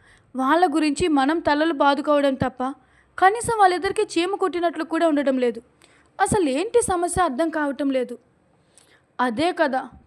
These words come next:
పోనీ అక్క అంటే గతం మర్చిపోయింది కాబట్టి ఆ మర్చిపోయిన గతంలో కూడా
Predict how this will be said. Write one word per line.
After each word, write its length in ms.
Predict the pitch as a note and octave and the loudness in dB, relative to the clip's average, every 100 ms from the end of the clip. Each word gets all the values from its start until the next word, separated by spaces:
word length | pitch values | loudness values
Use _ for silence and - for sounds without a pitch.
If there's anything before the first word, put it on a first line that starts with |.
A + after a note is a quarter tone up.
| - | -4
పోనీ 280 | F#4 G4 G#4 | 0 2 2
అక్క 320 | G4+ F4 F4+ | 0 0 -2
అంటే 240 | F4+ E4+ | -2 -2
గతం 320 | F#4+ D#4+ E4 D4+ | -2 -2 0 -2
మర్చిపోయింది 680 | C#4+ D4 B3+ C#4 B3 A#3 - _ - | -4 -6 -6 -4 -4 -10 -14 _ -6
కాబట్టి 480 | C4 C4+ C#4+ D4+ F4+ | 0 2 0 -2 -2
ఆ 80 | F4+ | 0
మర్చిపోయిన 600 | C#4+ C4+ C4+ E4 D#4 C#4+ | 0 -4 -6 -4 -2 -4
గతంలో 340 | C#4+ C#4+ C#4+ | -2 -2 -2
కూడా 360 | C#4 C4+ C4 | -2 -4 -4